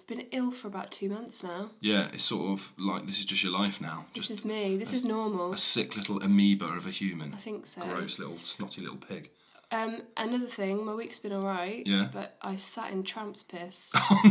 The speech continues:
Speaker 2: no. <laughs> What happened, mate?
Speaker 1: I
Speaker 2: This
Speaker 1: was
Speaker 2: is
Speaker 1: on the Jubilee
Speaker 2: disastrous.
Speaker 1: line,
Speaker 2: Yeah.
Speaker 1: heading home after a comedy gig.
Speaker 2: Right.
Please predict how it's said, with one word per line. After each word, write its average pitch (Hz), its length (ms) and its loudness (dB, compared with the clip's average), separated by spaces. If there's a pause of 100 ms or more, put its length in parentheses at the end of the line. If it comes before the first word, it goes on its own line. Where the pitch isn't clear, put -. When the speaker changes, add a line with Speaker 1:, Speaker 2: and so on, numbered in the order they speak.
(120)
Speaker 2:
no. 196 1700 6
<laughs> - 60 -14 (500)
What 147 200 12
happened, 156 400 8
mate? 98 320 2 (220)
Speaker 1:
I 233 80 6
Speaker 2:
This 226 100 0
Speaker 1:
was - 0 -
Speaker 2:
is - 20 -
Speaker 1:
on 240 240 4
the 240 120 4
Jubilee 247 320 4
Speaker 2:
disastrous. - 40 2
Speaker 1:
line, 196 360 2
Speaker 2:
Yeah. 202 220 2
Speaker 1:
heading 208 240 -2
home 214 240 -4
after 196 260 -6
a - 20 -12
comedy 196 320 -4
gig. 175 400 -8
Speaker 2:
Right. 170 220 -8